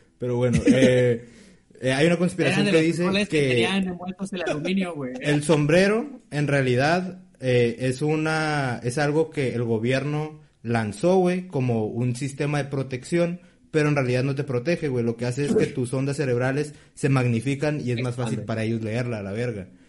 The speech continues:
Speaker 1: Pero
Speaker 2: Tiene su argumento lógico porque dicen que las pulsaciones de ese pedo con el aluminio se, como cuando pones el,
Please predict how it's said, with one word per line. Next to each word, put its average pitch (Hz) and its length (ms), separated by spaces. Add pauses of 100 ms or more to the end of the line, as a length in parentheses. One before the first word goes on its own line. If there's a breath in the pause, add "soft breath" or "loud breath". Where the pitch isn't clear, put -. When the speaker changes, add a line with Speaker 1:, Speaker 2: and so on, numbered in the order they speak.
(880 soft breath)
Speaker 1:
Pero 110 480
Speaker 2:
Tiene 196 200
su 208 120
argumento 175 460
lógico 214 680
porque 147 340
dicen 151 380
que 131 320
las 120 240
pulsaciones 120 520
de 147 60
ese 147 140
pedo 160 320
con 127 140
el 117 80
aluminio 110 400
se, 110 260
como 127 240
cuando 127 240
pones 175 320
el, 120 500